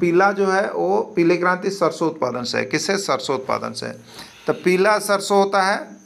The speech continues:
इसलिए पीली क्रांति का संबंध सरसों उत्पादन से होगा। नीली क्रांति का संबंध किससे होगा? देखिए एक हजार एक बार पूछा गया प्रश्न, ये नीली क्रांति जो है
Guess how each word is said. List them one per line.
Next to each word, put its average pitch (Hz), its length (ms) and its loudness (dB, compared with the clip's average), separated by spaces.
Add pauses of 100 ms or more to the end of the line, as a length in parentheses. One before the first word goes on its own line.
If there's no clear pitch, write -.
इसलिए 175 320 2
पीली 175 300 0
क्रांति 170 380 0
का 165 80 0
संबंध 160 340 -2
सरसों 143 360 -2
उत्पादन 120 360 -2
से - 140 -6
होगा। 110 400 -4 (680)
नीली 202 320 2
क्रांति 220 380 2
का 214 100 2
संबंध 208 320 0
किससे 202 260 0
होगा? 196 120 4
देखिए 190 380 4
एक 202 160 0
हजार 202 220 2
एक 185 300 2
बार 170 120 2
पूछा 160 320 -2
गया 139 160 -2
प्रश्न, 131 340 -4
ये 156 340 -2
नीली 165 380 0
क्रांति 156 360 0
जो 131 180 -4
है 160 200 -2